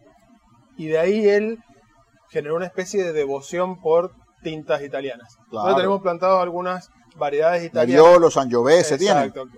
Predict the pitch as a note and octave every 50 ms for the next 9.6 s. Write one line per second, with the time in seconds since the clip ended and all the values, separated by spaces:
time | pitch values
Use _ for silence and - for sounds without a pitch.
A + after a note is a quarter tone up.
0 | _ - E3 E3 D3 C3+ D#3+ F3+ - - - - F3 F#3 F3 F3 F#3 G#3 A#3 A#3
1 | A#3 A#3 G#3+ G3+ G#3+ A3+ A#3 A#3 G#3+ - G3 F#3 G3 G3+ G3 G3 G3 G3 G3 F#3
2 | F3+ E3+ D#3 C#3 C3+ C3 C3 B2+ C#3 C#3 C3 C3 B2 C#3 D#3 - - C3+ - F3+
3 | F3+ F3+ F#3 F#3+ G#3+ G#3 F#3 - _ - G3 G3+ A3+ - - D3 D3 D3 D#3 C#3+
4 | - - A#2+ A#2 C3+ C3 D3+ D#3+ F#3 G#3+ - A#2 G#2 - _ _ F3 E3 D#3 D3+
5 | D3 D3 D3 D3 C#3+ C#3+ C#3+ C#3+ C#3+ C#3+ D#3+ - _ _ F3+ C#3 C#3 C#3+ D#3+ F3
6 | F#3 F#3+ F#3 F#3+ F#3+ G3+ G3+ G3 F#3+ G#3 G#3 G#3+ G#3 G#3 - F3 E3+ F#3 G3 F#3+
7 | _ _ _ _ _ _ - - - E3 E3 F3 F#3+ F#3+ F#3+ - G3 G3+ G3+ F#3+
8 | F#3 F3 F3 F3+ F#3 F#3 F3 D#3+ D#3 D3 C#3+ C#3+ C#3 - C#3 C3+ C3+ C3 B2+ C#3+
9 | F#3+ A3+ A3+ A3+ C4+ B3 C4+ - G3+ - G3+